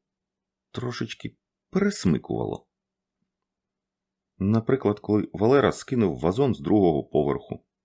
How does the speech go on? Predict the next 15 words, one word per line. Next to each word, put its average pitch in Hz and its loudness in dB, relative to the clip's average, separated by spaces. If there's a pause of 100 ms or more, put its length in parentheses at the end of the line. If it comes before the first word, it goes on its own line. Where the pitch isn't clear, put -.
(1400)
Або 71 -8
коли 76 -6
швиргонув 98 -2
у - -10
калюжу 92 -6 (200)
новеньку 107 -2
кепочку - -8
Борі 73 -4
Бородянського. 69 -8 (1400)
Але 131 -2 (1800)
НЕ 92 4
ГЕРОЇ, 95 -2
як - -10
ви 67 -8
знаєте, 62 -12